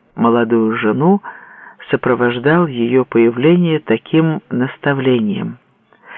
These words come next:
Матери он говорил: «Вот моя жена, я избрал её. И если ты любишь меня,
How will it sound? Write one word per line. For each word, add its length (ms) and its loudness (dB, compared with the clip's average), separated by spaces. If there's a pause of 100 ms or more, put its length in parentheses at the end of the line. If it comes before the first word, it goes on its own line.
(340)
Матери 680 2
он 240 -4
говорил: 640 -2 (880)
«Вот 400 2
моя 340 -2
жена, 540 -6 (460)
я 440 2
избрал 600 0
её. 520 0 (1300)
И 100 0
если 540 2
ты 240 0
любишь 500 0
меня, 440 -4